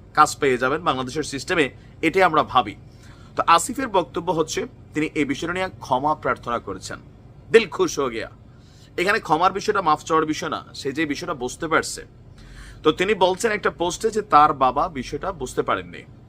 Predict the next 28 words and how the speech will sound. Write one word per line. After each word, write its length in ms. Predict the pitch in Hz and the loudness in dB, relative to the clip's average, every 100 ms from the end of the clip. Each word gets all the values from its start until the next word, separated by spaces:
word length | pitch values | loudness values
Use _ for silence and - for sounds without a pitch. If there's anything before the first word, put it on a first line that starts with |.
| - | -6
আসিফের 360 | 113 117 139 143 | -4 -2 -2 -2
বক্তব্য, 400 | 131 123 147 180 | -2 -4 -4 -4
"প্রথমেই 520 | - 156 151 220 110 - | 0 0 0 -4 -6 -6
আমার 240 | - 131 135 | -4 -2 0
বাবার 480 | 107 117 139 160 | 2 2 4 2
ভুলের 340 | 156 139 139 131 | 0 -2 0 0
জন্য 380 | 160 202 117 92 - - - | -4 -2 -4 -6 -16 -20 -2
ক্ষমা 260 | 151 160 | 0 2
প্রার্থনা 380 | 151 123 - 107 | 2 -2 -2 -8
করছি।" 380 | - 101 - 101 - - - - - - - - | -8 -10 -8 -12 -14 -20 -20 -20 -18 -18 -10 4
আর 340 | 156 165 165 - - - - - | 6 8 6 2 -10 -20 -20 -6
গতকাল 420 | 127 170 220 254 | 0 0 2 0
রাত 200 | 214 196 196 | 2 2 2
নয়টার 400 | 151 147 160 226 | 0 2 2 -4
দিকে 220 | 196 113 | -4 -8
একজন 300 | 87 113 139 | -10 -10 -8
সাংবাদিক 560 | 156 - 156 185 220 208 | -4 -2 0 -2 -4 -2
কল 240 | 165 175 | 0 0
দিয়ে 160 | 185 220 | -2 -2
আমার 220 | 190 190 | 0 -2
বাবার 460 | 135 127 131 165 180 | 2 2 4 0 0
নামে 280 | 185 190 190 | -2 -2 -6
ইস্যুকৃত 480 | 143 - 196 170 131 - - | -8 -8 -8 -6 -8 -10 -8
ঠিকাদারি 460 | 143 214 226 233 | -6 -4 -4 -6
লাইসেন্সের 640 | 156 113 147 156 247 - 202 | -4 -2 -2 -2 -8 -4 -4
বিষয়ে 280 | 139 160 | -2 -2
জানতে 280 | 131 131 123 | 2 0 0
চাইলে 360 | 135 180 160 | 0 0 2